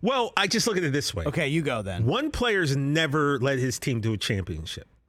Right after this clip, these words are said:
Speaker 2: Okay.
Speaker 1: So if we're, if we're playing start, bench, cut
Speaker 2: Okay,
Speaker 1: rules,
Speaker 2: okay, okay.
Speaker 1: then that's easy for me. I'm gonna
Speaker 2: But this
Speaker 1: cut
Speaker 2: is heading into the season.
Speaker 1: I get it.
Speaker 2: Okay.
Speaker 1: But that, just go, going by that, then I gotta cut Luka.
Speaker 2: Oh, God, okay.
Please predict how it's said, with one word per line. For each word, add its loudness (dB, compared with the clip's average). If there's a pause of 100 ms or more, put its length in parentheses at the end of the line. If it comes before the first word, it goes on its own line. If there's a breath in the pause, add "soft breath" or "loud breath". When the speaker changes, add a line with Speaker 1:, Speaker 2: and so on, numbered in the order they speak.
(140)
Speaker 2:
Okay. 0
Speaker 1:
So 4
if 0
we're, 0
if 0
we're 2
playing 0
start, 0
bench, -2
cut 2
Speaker 2:
Okay, 4
Speaker 1:
rules, 0
Speaker 2:
okay, 2
okay. 0
Speaker 1:
then 4
that's 2
easy 2
for -2
me. -6
I'm 2
gonna 2
Speaker 2:
But 2
this 4
Speaker 1:
cut 0
Speaker 2:
is 0
heading 2
into 2
the 0
season. 2
Speaker 1:
I 2
get 4
it. -4
Speaker 2:
Okay. 0 (180)
Speaker 1:
But -2 (200)
that, 2 (400)
just -2
go, 0
going 0
by 2
that, 2
then 0
I 2
gotta 2
cut 0
Luka. 0
Speaker 2:
Oh, 0
God, -6
okay. -14